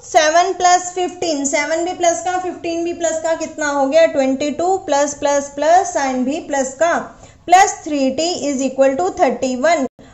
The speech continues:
अब थ्री टी यहीं रखा, क्योंकि ये variable है, कोई और variable की term है नहीं जो इसके साथ रखे।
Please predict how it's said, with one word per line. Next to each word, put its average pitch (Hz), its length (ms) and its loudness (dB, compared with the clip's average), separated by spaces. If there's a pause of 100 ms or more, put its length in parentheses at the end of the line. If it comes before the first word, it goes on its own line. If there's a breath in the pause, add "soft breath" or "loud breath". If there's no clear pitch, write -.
(160 loud breath)
अब 339 260 0
थ्री 381 240 0
टी 415 120 -2
यहीं 277 420 2
रखा, 285 380 0 (240)
क्योंकि 311 220 -6
ये 349 180 4
variable 262 500 2
है, 330 80 6
कोई 339 220 -2
और 320 160 10
variable 262 420 2
की 262 140 -4
term 247 260 -2
है 269 260 -2
नहीं 349 120 -2
जो 330 80 0
इसके 359 180 -2
साथ 349 280 2
रखे। 349 280 -2